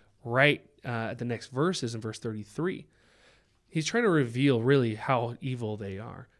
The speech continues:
How evil the, these Pharisees right here to say, "This work of God is of the devil." He's like, "How?" He's like, "This is how evil you are."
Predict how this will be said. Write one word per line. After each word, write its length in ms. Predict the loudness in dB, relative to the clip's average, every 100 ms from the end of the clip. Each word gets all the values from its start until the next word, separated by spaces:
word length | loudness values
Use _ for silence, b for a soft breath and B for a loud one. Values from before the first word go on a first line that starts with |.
| 0
How 180 | 2 4
evil 360 | 2 4 4 4
the, 160 | 2
these 260 | 2 -2 -2
Pharisees 500 | 0 2 2 0 -2
right 160 | -2 -2
here 200 | -2 -2
to 100 | -2
say, 280 | -2 -2 -2 b b -6
"This 300 | 2 2 4
work 320 | 4 4 4
of 160 | 0 2
God 340 | 2 4 4
is 100 | 4
of 120 | 2
the 60 | -2
devil." 560 | -4 2 2 2 -2 -4 b -6
He's 140 | 0
like, 120 | 0 2
"How?" 320 | 0 0 -2 -8
He's 200 | -6 -4
like, 120 | -2
"This 180 | -4 -2
is 40 |
how 120 | -2 -2
evil 340 | -4 -2 -2 -4
you 200 | -6 -8
are." 220 | -10